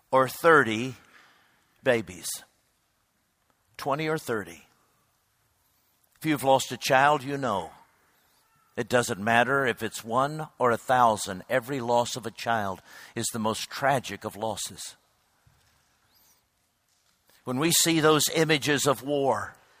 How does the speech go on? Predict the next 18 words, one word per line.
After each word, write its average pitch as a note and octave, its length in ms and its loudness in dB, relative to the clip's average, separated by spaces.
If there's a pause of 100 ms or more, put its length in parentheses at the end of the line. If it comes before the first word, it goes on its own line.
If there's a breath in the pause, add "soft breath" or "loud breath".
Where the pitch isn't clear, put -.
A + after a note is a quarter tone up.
(1200 soft breath)
it C#3+ 120 0
doesn't D3+ 340 6
matter D3+ 400 6
if C3+ 140 2
it's C#3 160 -2
a C3 40 -4
Palestinian E3 880 2
child, E3 540 2 (360 loud breath)
uh, C3 120 0
dying D3 480 4
under C3 360 2
rubble D3+ 560 8 (160 loud breath)
or C#3 280 6
an B2 300 6
Israeli D3+ 800 2 (220 soft breath)
child D#3+ 600 6 (300 loud breath)
beheaded D3 680 0 (260 loud breath)
by D3 440 4